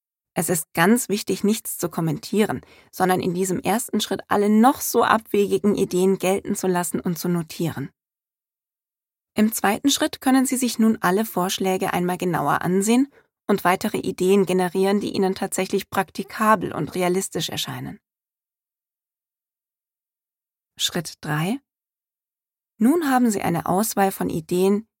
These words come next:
die sich auch umsetzen lassen. Wählen Sie jene Ideen aus, die Sie tatsächlich ausprobieren möchten.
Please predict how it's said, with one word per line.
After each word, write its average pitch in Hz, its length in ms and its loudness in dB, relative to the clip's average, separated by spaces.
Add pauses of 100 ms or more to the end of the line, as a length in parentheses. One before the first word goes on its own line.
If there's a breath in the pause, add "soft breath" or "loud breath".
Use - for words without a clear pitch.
(140)
die 196 80 2
sich 196 220 0
auch - 220 -6
umsetzen 180 720 0
lassen. 147 380 -6 (1120)
Wählen 240 300 6
Sie 226 100 0
jene 185 380 2
Ideen 214 360 0
aus, 247 280 0
die 233 140 -2
Sie 226 140 -2
tatsächlich 214 560 -4
ausprobieren 156 600 0
möchten. - 480 -10